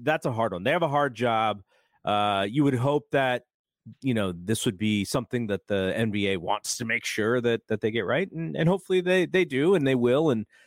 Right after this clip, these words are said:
uh, I think the referees themselves do generally a pretty good job. You can see the ones who, uh, are a little less or a little bit more sensitive to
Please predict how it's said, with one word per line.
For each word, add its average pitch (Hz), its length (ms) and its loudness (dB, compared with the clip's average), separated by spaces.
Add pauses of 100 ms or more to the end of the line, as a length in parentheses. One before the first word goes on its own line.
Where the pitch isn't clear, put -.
(220)
uh, 107 300 2
I 120 100 -2
think 131 240 -2
the 123 140 4
referees 135 840 2
themselves 123 680 0
do 110 420 4 (300)
generally 180 680 2
a 143 60 2
pretty 147 280 0
good 135 200 0
job. 135 560 0
You 147 160 0
can 147 140 0
see 185 220 2
the 165 140 2
ones 135 420 0
who, 107 320 2 (600)
uh, 98 340 0 (100)
are 120 160 0
a 113 60 0
little 120 720 2
less 117 840 -2
or 135 100 0
a 160 60 4
little 254 180 4
bit 160 140 0
more 139 180 0
sensitive 160 800 0 (160)
to 151 600 2